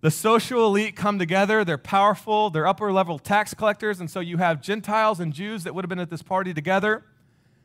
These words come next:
There would have been military leaders. And, and the way that this is telling us this story, they were people that would have been over about a thousand soldiers, so they were bigwigs. And so it's his birthday, and they're all getting together for this man's event. There's gluttony, there's alcohol, there's perversion, there's pride.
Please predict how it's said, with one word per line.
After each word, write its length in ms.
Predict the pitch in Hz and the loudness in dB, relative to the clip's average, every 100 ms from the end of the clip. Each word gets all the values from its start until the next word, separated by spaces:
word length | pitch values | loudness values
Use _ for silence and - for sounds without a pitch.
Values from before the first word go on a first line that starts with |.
| _ | _
There 100 | 202 | 2
would 120 | 214 | 2
have 40 | 208 | 2
been 180 | 196 | 2
military 480 | 180 233 226 226 226 | 4 2 2 0 0
leaders. 480 | 202 214 214 220 208 | 0 -2 0 0 0
And, 160 | 185 175 | -4 -2
and 140 | 175 | -2
the 60 | 165 | -2
way 180 | 202 | 0
that 160 | 220 202 | 0 0
this 240 | 208 185 | -4 -2
is 320 | 190 156 - _ _ | -6 -6 -10 _ _
telling 360 | - 202 214 202 | -4 -2 0 2
us 180 | 202 - | 0 0
this 160 | 196 | -6
story, 400 | - - 196 196 | -6 -6 -4 -2
they 120 | 185 190 | -2 -2
were 100 | 190 | -4
people 400 | - 202 202 175 | -8 -8 -8 -6
that 120 | 160 | -6
would 120 | 180 | -4
have 80 | 165 | -4
been 100 | 185 | -2
over 220 | 185 185 | -2 -2
about 180 | 170 160 | 0 0
a 60 | |
thousand 460 | 143 165 175 160 165 | 0 2 2 0 -10
soldiers, 500 | - 156 147 135 127 | -6 -6 -6 -8 -10
so 100 | 156 | -10
they 140 | 139 | -8
were 100 | 139 | -8
bigwigs. 640 | 131 135 120 117 - - - _ _ _ _ _ _ _ _ _ _ _ - | -6 -8 -8 -12 -12 -20 -20 _ _ _ _ _ _ _ _ _ _ _ -6
And 120 | 180 | 0
so 160 | 233 | 4
it's 120 | 240 254 | 4 2
his 120 | 196 | 0
birthday, 500 | 226 269 269 247 208 | 8 10 10 4 2
and 100 | 190 | 4
they're 120 | 202 | 6
all 180 | 226 247 | 6 6
getting 180 | 226 214 | 2 2
together 280 | 214 226 208 | 4 4 2
for 100 | 196 | 0
this 180 | 196 175 | -2 0
man's 460 | 175 196 208 175 | 2 4 2 0
event. 320 | 180 196 175 | 0 2 0
There's 160 | 165 147 | -2 -4
gluttony, 480 | - 196 233 214 180 | 4 8 8 6 0
there's 220 | 170 165 | 0 2
alcohol, 500 | 190 233 208 175 160 | 6 6 4 0 0
there's 180 | 165 156 | 0 -6
perversion, 640 | - 151 233 240 185 165 | -6 2 4 4 2 -2
there's 200 | 156 147 | -4 -6
pride. 520 | - 220 220 214 156 | -2 4 8 8 6